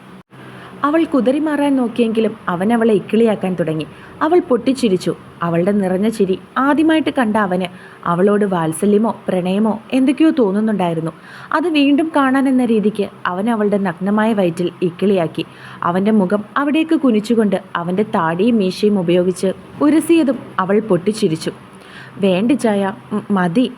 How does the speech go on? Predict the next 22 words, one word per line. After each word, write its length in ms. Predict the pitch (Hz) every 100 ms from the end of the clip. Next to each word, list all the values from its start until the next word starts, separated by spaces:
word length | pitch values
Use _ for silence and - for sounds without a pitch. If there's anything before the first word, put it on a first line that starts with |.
| - - -
അവൾ 180 | 311 349 330
അവൻ്റെ 280 | 277 269 254
തലമുടിയിൽ 500 | 208 190 214 240 269
പിടിച്ചുകൊണ്ട് 540 | 233 185 175 202 202 214
പറഞ്ഞു. 280 | 170 165 170 - - - - - - - - -
"ഇനി 180 | 190 240
എൻ്റെ 180 | 277 269
നെഞ്ചിലെ 360 | 262 240 269
രോമത്തിൽ 360 | 262 240 240 262
പിടിച്ച് 260 | 254 220 240
വലിക്കോടി?" 440 | 233 196 220 214 214 - - -
അവൻ 180 | 320 339
കപട 340 | - 220 175 220
ദേഷ്യത്തോടെ 540 | 247 240 220 220 208
ചോദിച്ചു. 400 | 196 175 160 165 165 - - - - - - 220
"ഇല്ല, 220 | 190 214 220 - - -
ഇനി 220 | - 170 208
പിടിച്ച് 320 | 262 240 269
വലിച്ചാ 320 | 240 185 240
നോക്കിക്കോ, 440 | 233 175 180 180 170 - 175
ഞാനും 380 | 175 175 220 285
വേദനിപ്പിക്കും." 580 | 208 175 185 190 175